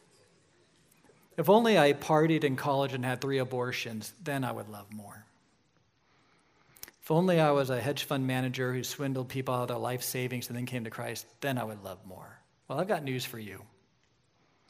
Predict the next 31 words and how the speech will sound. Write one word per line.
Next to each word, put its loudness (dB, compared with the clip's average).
Self-righteousness 2
is -6
just -4
as -10
loathsome, -4
if -10
not -4
more -4
so, -6
than -8
all -2
their -6
sins. -12
And -4
if -8
you've 0
been 4
forgiven 0
of 0
self-righteousness, -6
you -4
can -8
indeed -10
love -14
more. -12
See, 4
the 8
key 0
to 0
saving 4
Simon -4